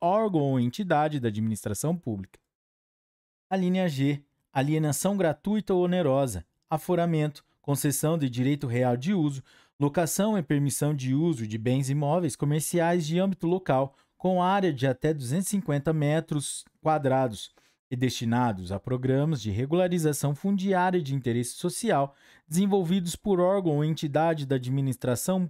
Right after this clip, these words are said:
pública. A linha H, alienação e concessão de direito real de uso, gratuita ou onerosa,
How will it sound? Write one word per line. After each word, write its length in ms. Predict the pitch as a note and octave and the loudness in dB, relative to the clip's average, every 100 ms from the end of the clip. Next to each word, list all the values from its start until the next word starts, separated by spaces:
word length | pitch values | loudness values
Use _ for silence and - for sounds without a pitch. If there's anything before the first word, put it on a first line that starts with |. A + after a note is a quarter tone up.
| - | -4
pública. 380 | C3 A#2 - _ _ _ _ _ _ _ - | -4 -4 -8 _ _ _ _ _ _ _ -2
A 60 | |
linha 260 | E3 D#3+ E3 | 0 2 2
H, 320 | D#3+ C3+ B2+ - _ - | 2 0 0 -6 _ -4
alienação 720 | B2+ C3+ C#3 C#3 - D3 D3+ | 0 2 2 0 0 0 2
e 60 | C3 | 0
concessão 540 | A#2+ - B2 - D#3 | -2 -2 -2 0 0
de 140 | E3 A#2+ | -2 -2
direito 420 | A#2 C3 F3+ F3+ | -2 0 0 -2
real 300 | D#3+ C#3+ C3 | -2 0 0
de 140 | D3 | 0
uso, 300 | F#3 D3+ C#3+ _ - - | 0 -2 -6 _ -20 -4
gratuita 580 | C#3 D3 D#3+ F3 F3+ D3 | -2 0 0 0 0 0
ou 120 | C#3 | 2
onerosa, 600 | D3 D#3 C#3 C#3 B2 F#2+ | 2 2 2 2 0 -6